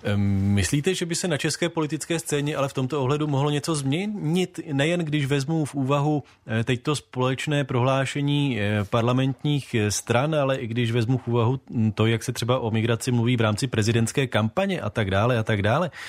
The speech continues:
Myslíte, že je nějaká možnost, že by v české politice došlo k takové změně, že by Česká republika začala opravdu nabízet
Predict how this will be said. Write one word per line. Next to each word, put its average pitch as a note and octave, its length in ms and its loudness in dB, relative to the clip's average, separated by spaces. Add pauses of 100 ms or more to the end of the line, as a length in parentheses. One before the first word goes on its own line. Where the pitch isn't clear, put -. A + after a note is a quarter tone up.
(280)
Myslíte, C3 420 2
že C#3 140 2 (120)
je A#2+ 380 0
nějaká B2+ 540 2
možnost, A#2 540 4
že A2+ 140 2
by A2 100 2
v - 40 -4
české A#2+ 300 0
politice A#2 420 -2
došlo A2 360 0
k - 40 -6
takové A#2+ 360 2
změně, G#2 520 2
že D3+ 100 0
by A#2+ 80 0
Česká A#2+ 320 0
republika A2 440 0
začala C3 360 0
opravdu A2+ 380 0
nabízet G#2 440 2